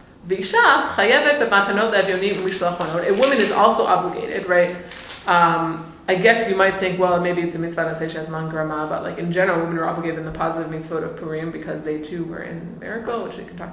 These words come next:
meaning one could talk about that separately. Um,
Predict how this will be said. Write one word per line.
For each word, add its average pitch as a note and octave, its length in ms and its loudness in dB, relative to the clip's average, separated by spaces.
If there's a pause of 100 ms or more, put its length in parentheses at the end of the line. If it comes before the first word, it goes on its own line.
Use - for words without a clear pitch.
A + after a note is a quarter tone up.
(160)
meaning - 400 -12
one F3+ 300 0
could F#3 180 -2
talk F3 180 -2
about E3+ 220 -4
that E3 260 -4
separately. C4 380 -6 (500)
Um, F#3 640 2